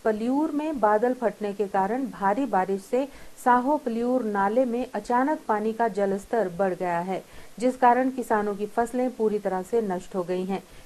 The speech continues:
इतना ही नहीं, एक गौशाला और एक घर भी इसकी चपेट में आ गया है। चंबा शहर से कुछ दूरी पर स्थित ग्राम पंचायत पलियूर में आज सुबह बादल फटने से भारी बारिश से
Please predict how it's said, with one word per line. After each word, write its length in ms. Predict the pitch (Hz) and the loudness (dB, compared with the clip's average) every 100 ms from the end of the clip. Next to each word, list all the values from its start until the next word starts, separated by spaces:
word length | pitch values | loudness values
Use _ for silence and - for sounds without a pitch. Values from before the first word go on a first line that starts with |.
| - | -4
इतना 260 | 226 240 277 | -2 2 2
ही 140 | 277 | 4
नहीं, 320 | 262 262 294 | 2 0 -2
एक 240 | - 226 226 208 | 0 0 0 -4
गौशाला 640 | 185 202 196 214 202 226 254 | 0 0 2 0 2 2 0
और 240 | 196 196 | -2 -2
एक 280 | 202 196 185 180 | -2 -4 -6 0
घर 180 | 226 262 | 2 2
भी 280 | 233 262 277 - - 269 | 0 -2 -4 -12 -8 -8
इसकी 280 | 262 285 | -4 -4
चपेट 460 | 262 202 190 180 175 | -2 -2 0 -2 -2
में 100 | 247 | 0
आ 140 | 254 180 | 0 0
गया 200 | 185 170 | 0 0
है। 260 | 175 160 - _ - - | 0 -4 -6 _ -10 8
चंबा 340 | 254 254 302 | 10 12 12
शहर 300 | 311 311 294 294 | 12 12 10 10
से 200 | 320 320 | 8 8
कुछ 340 | - 285 285 | 8 6 6
दूरी 280 | 226 233 233 | 8 8 10
पर 200 | 226 226 | 12 12
स्थित 380 | - 269 208 214 | 12 10 10 6
ग्राम 380 | 185 220 240 254 | 8 10 10 10
पंचायत 400 | 277 262 269 269 - | 8 10 10 10 6
पलियूर 420 | 214 220 247 277 | 8 8 8 8
में 280 | 247 262 269 | 8 6 8
आज 180 | 202 214 | 8 8
सुबह 320 | - 220 226 | 6 6 8
बादल 400 | 214 196 196 240 | 10 10 10 8
फटने 380 | 247 202 202 202 | 8 6 6 2
से 200 | 196 262 | 6 6
भारी 460 | 208 180 202 214 247 | 6 4 6 8 8
बारिश 380 | 202 190 202 - | 8 8 6 6
से 320 | - 214 | 8 8